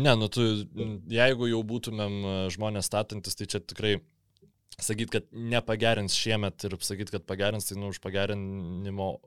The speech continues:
variantas ten žymiai didesnis, e, koeficientas turėtų būt. Tai aš tikiuosi, kad tu esi teisus. Aš, e, kaip bebūtų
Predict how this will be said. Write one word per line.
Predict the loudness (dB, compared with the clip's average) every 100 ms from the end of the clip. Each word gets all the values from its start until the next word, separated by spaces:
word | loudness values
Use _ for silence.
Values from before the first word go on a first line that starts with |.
| _ -20 -20 -18 -10
variantas | 0 2 2 0 -4 -4
ten | -4 -4
žymiai | -4 -4 -4
didesnis, | -4 -6 -6 -6 -6 -4
e, | -4 -6 -8
koeficientas | -10 -6 -6 -6 -8 -6
turėtų | -8 -8 -10
būt. | -10 -14 _ _ _ _ _ _ -16 -14 0
Tai | 2 4 2 0 0 -4 -8 -20 _ _ 0
aš | 0 2
tikiuosi, | 2 2 2
kad | 0
tu | 2
esi | 2 2
teisus. | -2 -2 0 -2 -2 -10 _ -20 _ _ _ _ _ _ _ _ _
Aš, | 4 6 6 6 6
e, | 6 8 8 8 8 4 2 -2
kaip | 4 6 6
bebūtų | 4 2 4 4